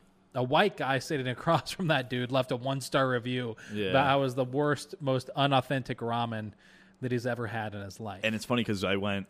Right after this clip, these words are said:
Speaker 2: uh, I was at Kasai yesterday.
Speaker 1: Yeah.
Speaker 2: And Kyle and I had a conversation about basically the same exact thing. And he said, you know, "Good luck.
Speaker 1: <laughs> Yeah.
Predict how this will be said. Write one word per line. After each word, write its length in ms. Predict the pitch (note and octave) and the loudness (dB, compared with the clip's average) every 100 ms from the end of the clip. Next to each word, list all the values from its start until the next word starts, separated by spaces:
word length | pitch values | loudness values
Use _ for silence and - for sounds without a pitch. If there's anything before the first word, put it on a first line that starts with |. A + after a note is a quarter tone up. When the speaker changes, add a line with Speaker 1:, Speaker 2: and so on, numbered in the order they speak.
| - | -10
Speaker 2:
uh, 380 | F2 F2 E2+ F2 F#2+ _ _ _ _ | -8 -6 -6 -8 -10 _ _ _ _
I 80 | G2 | -6
was 260 | F#2 D#2+ F2 - | -6 -8 -14 -14
at 180 | E2+ | -14
Kasai 300 | - - E2 | -12 -10 -6
yesterday. 480 | D#2+ F#2 E2+ D2+ E2+ - _ | -6 -6 -8 -10 -12 -14 _
Speaker 1:
Yeah. 280 | G#2+ G2 F#2 - - | -10 -8 -12 -18 -8
Speaker 2:
And 520 | G2+ F#2+ F#2 F#2 F2 - _ _ _ _ _ _ - - | -6 -4 -6 -10 -14 -16 _ _ _ _ _ _ -18 -14
Kyle 240 | - G2+ G2 | -6 -4 -4
and 80 | F#2 | -4
I 80 | F#2+ | -4
had 240 | G2+ F#2 - | -4 -8 -16
a 60 | G2+ | -10
conversation 720 | G2+ F#2 E2+ F#2 F#2 F2 F2 - - | -8 -8 -10 -10 -10 -12 -14 -20 -16
about 460 | F2+ F2+ F2+ F2 G2 | -8 -6 -6 -8 -8
basically 320 | F#2+ - F2 | -8 -8 -12
the 80 | E2+ | -10
same 200 | G2 F2+ | -8 -8
exact 300 | F2 F2 - | -10 -10 -4
thing. 200 | A#2 G#2+ | -4 -2
And 80 | |
he 80 | F#2+ | -6
said, 220 | - E2+ D#2+ - | -6 -8 -10 -14
you 80 | G2 | -12
know, 180 | F2 E2 - - - _ _ _ _ _ - _ | -12 -14 -18 -20 -20 _ _ _ _ _ -20 _
"Good 140 | - E2 | -10 -4
luck. 300 | G#2+ - - - - | -2 -4 -12 -20 -10
Speaker 1:
<laughs> 200 | A2 - | -10 -6
Yeah. 180 | C#3 | -6